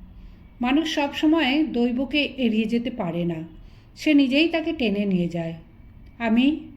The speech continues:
নিচের দিকে তাকালাম। মানুষের পায়ের ছাপ স্পষ্ট বাঁ দিকে গিয়েছে। আমি সেই ছাপ অনুসরণ করে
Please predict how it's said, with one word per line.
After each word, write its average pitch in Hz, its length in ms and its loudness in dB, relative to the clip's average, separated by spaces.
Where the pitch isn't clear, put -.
নিচের 208 300 -2
দিকে 208 220 -4
তাকালাম। 170 600 -6
মানুষের 269 380 2
পায়ের 262 260 2
ছাপ 262 280 -4
স্পষ্ট - 520 -6
বাঁ 220 220 0
দিকে 196 260 -2
গিয়েছে। 165 560 -6
আমি 220 180 0
সেই 226 200 0
ছাপ 226 420 -4
অনুসরণ 220 580 0
করে 247 320 -2